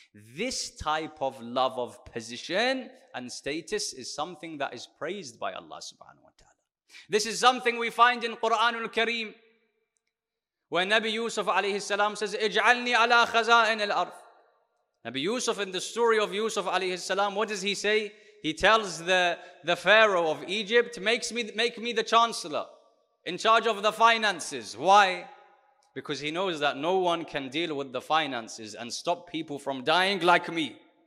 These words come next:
And so the first thing that we said is when we say, "Hubbu shuhra wal jah," and position is a bad thing, it's not always seen to be a bad thing. For if you have Imam al-Ma'soom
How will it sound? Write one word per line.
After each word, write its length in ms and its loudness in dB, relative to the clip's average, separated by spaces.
And 140 -2
so 100 0
the 120 0
first 400 4
thing 180 -4
that 200 2
we 120 -6
said 300 -2
is 200 -8
when 240 -4
we 120 -8
say, 260 -4
"Hubbu 440 -4
shuhra 680 -2
wal 260 0
jah," 420 2
and 180 -8
position 420 -6
is 100 -8
a 80 -2
bad 360 4
thing, 300 0
it's 160 -8
not 160 0
always 380 4
seen 240 -10
to 100 -12
be 120 -6
a 80 0
bad 320 -4
thing. 140 -18
For 160 2
if 200 0
you 120 0
have 560 2
Imam 420 0
al-Ma'soom 920 -2